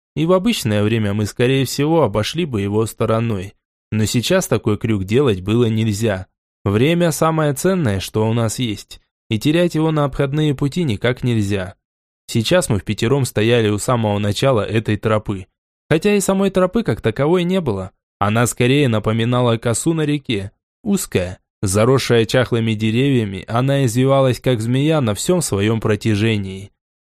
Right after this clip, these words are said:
Нам не было страшно. Своё мы отбоялись уже очень давно. Но от рационального решения всё равно не откажемся.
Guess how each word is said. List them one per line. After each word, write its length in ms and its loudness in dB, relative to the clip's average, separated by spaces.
Нам 280 2
не 140 2
было 220 2
страшно. 680 -4
Своё 480 2
мы 180 2
отбоялись 680 2
уже 180 0
очень 400 0
давно. 520 -2
Но 240 2
от 120 2
рационального 680 0
решения 560 0
всё 200 -2
равно 260 2
не 140 0
откажемся. 760 -4